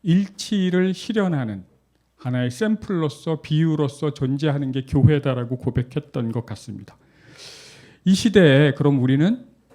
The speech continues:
교회를 무엇라고 고백할까요? 저는 결국 궁극적으로 교회는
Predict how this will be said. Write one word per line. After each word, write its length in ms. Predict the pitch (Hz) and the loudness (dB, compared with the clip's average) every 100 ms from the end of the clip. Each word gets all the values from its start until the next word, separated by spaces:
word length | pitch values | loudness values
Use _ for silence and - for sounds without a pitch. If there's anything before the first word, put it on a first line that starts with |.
| _ _ _ _ _ - | _ _ _ _ _ 2
교회를 1000 | 160 165 160 156 151 147 170 185 185 165 | 6 6 6 4 4 2 2 2 0 -6
무엇라고 580 | 127 151 151 147 139 139 | 4 6 6 4 0 -4
고백할까요? 1000 | 123 123 123 - 170 - 123 104 92 - _ _ _ _ _ _ _ _ _ _ _ _ - _ _ | -2 -2 -4 -6 -8 -4 -4 -4 -8 -12 _ _ _ _ _ _ _ _ _ _ _ _ -20 _ _
저는 400 | 143 156 185 202 - _ _ _ _ _ _ _ _ _ _ _ _ _ _ _ _ _ _ _ _ _ - | 4 6 6 4 -6 _ _ _ _ _ _ _ _ _ _ _ _ _ _ _ _ _ _ _ _ _ 6
결국 580 | 160 170 190 - - _ _ | 6 8 4 2 -20 _ _
궁극적으로 580 | - 175 180 185 170 165 | 2 4 4 4 2 4
교회는 560 | 151 147 147 160 196 | 6 8 8 4 0